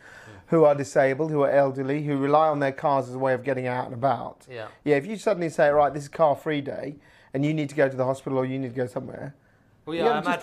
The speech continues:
Speaker 2: thought
Speaker 1: if
Speaker 2: of
Speaker 1: it's
Speaker 2: that.
Speaker 1: car-free day, everyone will set things up in the road and be walking around in the road, and then, uh, if an ambulance needs to get through,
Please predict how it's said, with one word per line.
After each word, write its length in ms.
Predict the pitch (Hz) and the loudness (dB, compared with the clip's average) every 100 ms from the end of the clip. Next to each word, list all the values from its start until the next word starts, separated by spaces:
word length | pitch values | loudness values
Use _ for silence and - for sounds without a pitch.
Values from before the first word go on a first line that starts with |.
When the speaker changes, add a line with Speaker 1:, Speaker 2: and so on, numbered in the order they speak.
| 226 | 0
Speaker 2:
thought 60 | |
Speaker 1:
if 60 | 123 | 0
Speaker 2:
of 40 | 120 | -6
Speaker 1:
it's 80 | - | -6
Speaker 2:
that. 40 | |
Speaker 1:
car-free 380 | 139 131 - 131 | -6 -6 -6 -8
day, 280 | 104 101 107 117 | -6 -8 -8 -10
everyone 400 | 117 127 123 113 | -10 -8 -8 -8
will 240 | 113 110 | -8 -10
set 320 | 107 127 120 | -10 -10 -8
things 180 | 113 107 | -10 -8
up 180 | 113 - | -8 -8
in 80 | 107 | -10
the 80 | 107 | -4
road 300 | 110 107 107 | -2 -2 -6
and 100 | 104 | -12
be 80 | |
walking 360 | 104 110 104 110 | -10 -10 -10 -12
around 220 | 107 104 | -10 -10
in 80 | 98 | -12
the 40 | 95 | -18
road, 260 | 98 104 | -20 -20
and 100 | 104 | -18
then, 180 | 101 101 | -14 -10
uh, 200 | 104 110 - | -6 -6 -8
if 160 | 123 120 | -12 -6
an 60 | |
ambulance 480 | 110 107 101 101 - | -4 -4 -8 -14 -18
needs 180 | 101 - | -20 -18
to 60 | 117 | -18
get 140 | 107 | -16
through, 180 | - | -14